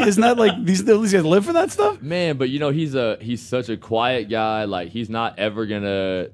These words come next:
Speaker 2: try to break the team down. He's never, like, when things are going wrong, he's not gonna be the guy that steps up and says, "Hey, guys, like, you know, this, this has to happen right now." That's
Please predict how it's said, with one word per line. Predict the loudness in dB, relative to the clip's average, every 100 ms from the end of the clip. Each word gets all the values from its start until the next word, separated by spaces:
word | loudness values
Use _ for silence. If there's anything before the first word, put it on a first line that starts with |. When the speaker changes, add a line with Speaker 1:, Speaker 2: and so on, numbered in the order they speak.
| -6
Speaker 2:
try | -4
to | -4
break | -4 -6 -6
the |
team | -12 -10 -8
down. | -8 -8 -8
He's | -8
never, | -6 -6 -6
like, | -10 -12
when | -10
things | -8 -8
are | -6
going | -8 -6
wrong, | -6 -6 -8
he's | -10 -8
not | -8 -8
gonna | -8
be | -8
the | -6
guy | -4 -4
that | -8 -16
steps | -8 -8 -6
up | -12 -12
and | -14
says, | -12 -12
"Hey, | -8 -8
guys, | -6 -6 -6
like, | -8 -10
you | -14
know, | -14 -12
this, | -12 -14 _ _ _
this | -4 -2
has | -2 -4
to |
happen | -6 -6 -4
right | -8 -6
now." | -8 -8 -10 -14 _ _ _
That's | -6 -6